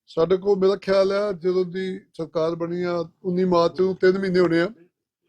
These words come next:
ਮੇਰੇ ਕੋਲ ਇਹ ਐਨ ਆਰ ਆਈ ਮਹਿਕਮਾ ਮਾਨ ਸਾਹਿਬ ਨੇ ਦਿੱਤਾ ਸੀਗਾ ਤੇ ਮੈਂ ਹੁਣ ਤੱਕ ਜਿਹੜਾ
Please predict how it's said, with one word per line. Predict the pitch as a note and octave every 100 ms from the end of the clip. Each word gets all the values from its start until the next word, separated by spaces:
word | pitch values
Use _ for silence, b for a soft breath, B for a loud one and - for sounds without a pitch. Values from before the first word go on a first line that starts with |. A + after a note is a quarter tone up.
| _ _ D#3
ਮੇਰੇ | E3
ਕੋਲ | E3 G3
ਇਹ | G3 G3
ਐਨ | F#3+
ਆਰ | G3
ਆਈ | G3 F#3+
ਮਹਿਕਮਾ | F#3 F#3+ F#3+ G3
ਮਾਨ | F#3 F3
ਸਾਹਿਬ | E3+ F#3+ F3+
ਨੇ | F#3
ਦਿੱਤਾ | E3+ - F3+
ਸੀਗਾ | C3+ E3 F#3+
ਤੇ | F#3+
ਮੈਂ | F3+ F3+
ਹੁਣ | D3 E3+ F3+
ਤੱਕ | G#3+ G#3 - F3 F3 F#3 - _ _ _ _ _ _ _ _
ਜਿਹੜਾ | C#3 F3+ F#3 F#3+ G3